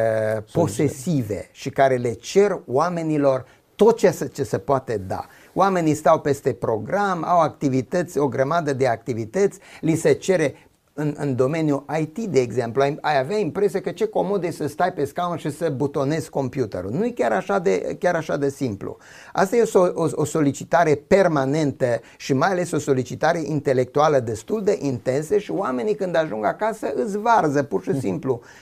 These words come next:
Speaker 2: Nu mai au nevoie de nimic altceva decât să stea liniștit și să nu-i tulbure nimeni. E, lucrez la multinaționale, că astea sunt majoritatea în România, e, care îți cer, e, să dai maximum ceea ce poți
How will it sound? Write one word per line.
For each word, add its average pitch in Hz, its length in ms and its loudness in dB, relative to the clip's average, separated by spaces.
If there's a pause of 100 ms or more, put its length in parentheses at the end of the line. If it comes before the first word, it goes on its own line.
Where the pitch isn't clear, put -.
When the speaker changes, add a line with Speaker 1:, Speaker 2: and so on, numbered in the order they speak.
Speaker 2:
Nu 226 200 0
mai 208 180 2
au 214 140 4
nevoie 185 360 4
de 170 120 0
nimic 180 320 0
altceva 196 340 0
decât 175 260 -2
să 151 160 0
stea 208 220 0
liniștit 190 440 0
și 180 140 -8
să 160 140 -4
nu-i 180 180 -2
tulbure 185 420 2
nimeni. 165 460 0 (420)
E, 131 640 6 (140)
lucrez 180 460 4
la 190 120 6
multinaționale, 175 1040 2
că 127 100 -2
astea 160 280 4
sunt 127 160 -4
majoritatea 147 680 2
în 147 60 -2
România, 147 680 2 (260)
e, 143 220 4
care 135 400 4
îți - 200 -6
cer, 165 300 4
e, 202 180 -4 (800)
să 139 180 -2
dai 143 280 2
maximum 143 640 -2
ceea 151 200 -4
ce 135 180 -4
poți 165 360 -4